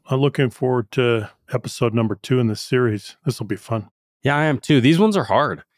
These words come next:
Speaker 2: These have
Speaker 1: Yeah.
Speaker 2: proven to be hard because there's so much that we could put in there. These outlines, I mean, we could have episodes for months. So, Freddie, maybe we will.
Speaker 1: Yeah, maybe we will.
Speaker 2: Okay.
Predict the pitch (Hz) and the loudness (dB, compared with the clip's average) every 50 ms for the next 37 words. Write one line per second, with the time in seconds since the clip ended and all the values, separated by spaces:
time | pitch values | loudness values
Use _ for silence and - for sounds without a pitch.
0 | _ _ _ _ _ _ - - 123 127 135 147 151 175 156 139 127 - 143 143 | _ _ _ _ _ _ -4 0 2 4 4 4 2 2 2 2 4 4 2 2
1 | 131 139 135 - - 131 120 123 110 - - 131 143 143 123 117 107 - 113 101 | 2 0 0 0 0 0 0 0 0 2 2 2 2 2 2 0 -2 -2 -2 -2
2 | 113 110 - - - - - - - 156 151 147 143 139 139 131 131 - - - | -2 -2 -2 -4 -10 -14 -6 0 2 2 4 4 4 4 2 2 0 0 -2 0
3 | 117 117 113 110 - 104 - - - 107 95 95 101 98 82 76 - - - _ | 2 2 2 0 0 -4 -4 -2 0 0 2 2 0 0 -2 -4 -8 -10 -16 _
4 | _ _ _ _ _ - 127 143 151 135 135 - 117 123 135 147 143 127 123 123 | _ _ _ _ _ 2 2 4 4 2 0 -2 0 2 2 2 0 0 0 0
5 | 117 110 110 107 104 104 98 - - - - - 107 107 107 104 107 107 113 123 | 0 0 0 0 0 -2 -2 -4 -8 -12 -8 -6 -4 -2 0 2 2 4 4 2
6 | 127 - 156 135 117 107 107 104 101 104 107 98 - 107 92 - - 104 101 98 | 2 0 -2 -2 0 0 0 0 0 0 0 -2 -2 -4 -4 -2 0 0 0 0
7 | 92 - - - 98 95 92 90 87 85 82 85 - _ _ _ _ - 85 82 | -2 -6 -8 -4 -2 -2 0 0 0 -2 -4 -6 -12 _ _ _ _ -6 -2 0
8 | 107 135 120 - - - - - _ _ _ _ _ _ - - - 101 92 87 | 0 -2 -2 -4 -10 -18 -20 -20 _ _ _ _ _ _ -12 -6 -2 -2 -2 -2
9 | 82 - _ _ _ _ _ _ - 113 113 101 95 90 90 90 98 107 107 107 | -4 -8 _ _ _ _ _ _ -2 0 0 0 0 0 0 0 2 2 4 4
10 | 110 104 101 104 113 110 104 - _ _ _ - 117 98 90 92 98 95 92 92 | 4 4 2 2 0 -2 -4 -8 _ _ _ -8 -8 -8 -6 -6 -8 -8 -8 -8
11 | 92 92 90 92 101 104 98 - _ _ _ _ - 143 151 - 202 208 220 208 | -10 -10 -10 -10 -10 -12 -14 -16 _ _ _ _ 0 0 0 2 2 2 2 2
12 | - | 0